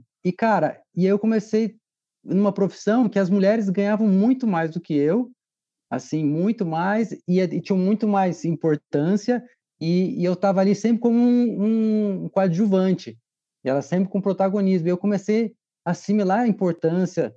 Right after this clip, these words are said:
entendeu? Do, do, de, de, da, da, da mulher na sociedade e tal. Eu acho que foi aos poucos caindo a ficha pra mim nessas coisas,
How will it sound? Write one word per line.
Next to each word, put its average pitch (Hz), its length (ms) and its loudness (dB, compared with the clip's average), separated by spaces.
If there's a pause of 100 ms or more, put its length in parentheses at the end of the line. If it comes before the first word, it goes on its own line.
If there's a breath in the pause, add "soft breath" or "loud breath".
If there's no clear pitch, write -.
(360)
entendeu? 139 460 -2
Do, 147 160 -8
do, 110 240 -10
de, 135 260 -6
de, 143 340 -4
da, 139 180 -4
da, 147 160 -2
da 143 140 -2
mulher 151 280 0
na 151 80 -4
sociedade 160 680 -4
e - 20 -18
tal. 190 300 -4 (300)
Eu - 80 -4
acho - 120 -8
que - 60 -20
foi 202 200 2
aos 180 240 0
poucos 196 320 -2
caindo 202 400 0
a 202 60 2
ficha 196 300 -2
pra 185 160 -4
mim 185 160 -2
nessas 185 340 -4
coisas, 175 420 -4